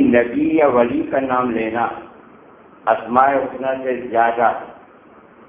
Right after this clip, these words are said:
نبی یا ولی کی ذات اور اس کے نام کو مؤثر ماننا ہے، کہ اگر آپ دعا کر رہے ہیں اور دعا میں آپ نے اللہ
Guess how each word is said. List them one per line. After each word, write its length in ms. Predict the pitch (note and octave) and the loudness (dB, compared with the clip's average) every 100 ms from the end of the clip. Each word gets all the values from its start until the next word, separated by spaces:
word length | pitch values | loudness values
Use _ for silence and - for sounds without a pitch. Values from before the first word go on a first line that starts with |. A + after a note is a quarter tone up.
| G#2+ | -2
نبی 240 | A2 A#2+ D3+ D#3+ | -2 0 0 4
یا 120 | D3 B2 | 2 2
ولی 260 | B2 C#3 C#3+ | 0 -2 -6
کی 80 | C#3 A2+ G#2 | -6 -8 -2
ذات 420 | A#2 C3+ C3+ C3+ | 2 6 6 2
اور 100 | A#2 | -4
اس 80 | A#2 | -6
کے 80 | A2+ G#2 | -8 -6
نام 200 | G#2+ G#2+ | -6 -6
کو 60 | A#2+ | -6
مؤثر 420 | A2 G2 - G#2 F2+ | -6 -6 -6 -10 -8
ماننا 300 | F2 - D#2+ | -10 -10 -14
ہے، 100 | - - - - - - - - - - - - | -16 -20 -20 -20 -20 -20 -20 -20 -20 -20 -20 -12
کہ 60 | A2+ | -2
اگر 200 | A#2 C3+ C3+ | 4 6 4
آپ 160 | C3+ A#2+ | 0 -2
دعا 160 | A#2+ A#2+ | -2 -2
کر 120 | A2+ | -6
رہے 140 | G2+ G2 | -8 -10
ہیں 180 | F#2+ - - - _ _ _ - _ _ _ - _ - _ _ _ A2+ | -16 -20 -20 -20 _ _ _ -20 _ _ _ -20 _ -20 _ _ _ -4
اور 140 | B2+ B2+ | -4 0
دعا 180 | A#2 C3+ | 4 4
میں 200 | D#3 D#3+ D#3 - - - - _ _ _ _ _ - | 4 -4 -6 -14 -20 -20 -20 _ _ _ _ _ -2
آپ 280 | A#2+ C3+ C#3+ | 2 2 0
نے 60 | C3 | -2
اللہ 260 | A#2+ C3+ | 0 0